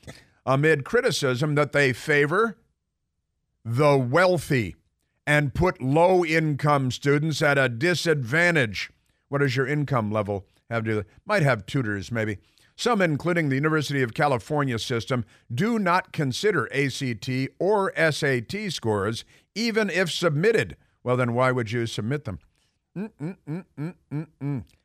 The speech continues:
I am telling you, this is, uh, just a part of the decline of the United States of America at the hands of the left, the Democrats, the teachers' unions, the, the school boards, which, uh, many of which are being taken over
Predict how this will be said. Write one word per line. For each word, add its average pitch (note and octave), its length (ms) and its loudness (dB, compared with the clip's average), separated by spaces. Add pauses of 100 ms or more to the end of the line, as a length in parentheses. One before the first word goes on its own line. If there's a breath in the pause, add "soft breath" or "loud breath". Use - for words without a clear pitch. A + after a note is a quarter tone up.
(260)
I C#3+ 180 0
am D3 400 0
telling D3 380 -2
you, F2+ 140 -8 (140)
this B2+ 260 -4
is, A#2 340 -6
uh, A2+ 220 -2 (440)
just D#3 320 0
a D3+ 60 0
part D3 400 0
of B2 220 0
the B2+ 160 0
decline C3 600 0
of A#2 100 -2
the A2 60 -4
United A#2+ 280 -2
States B2+ 320 -2
of A#2 60 -4
America C#3 460 2 (320 soft breath)
at C#3 220 0
the C#3 100 0
hands C3+ 360 2
of A2+ 140 0
the A2 80 0
left, A2+ 360 0
the A2+ 80 -4
Democrats, G#2 600 -4
the A2+ 120 -4
teachers' B2+ 520 -4
unions, G#2 460 -6
the, G#2+ 140 -4 (480 soft breath)
the B2+ 180 2
school A#3+ 340 0
boards, A#2 460 0
which, A2+ 380 -2
uh, G#2+ 220 0 (580)
many G3+ 220 -2
of A#2 140 0
which A2+ 220 -2
are A2+ 60 -2
being A2 280 -4
taken A#2 380 -2
over A2 320 0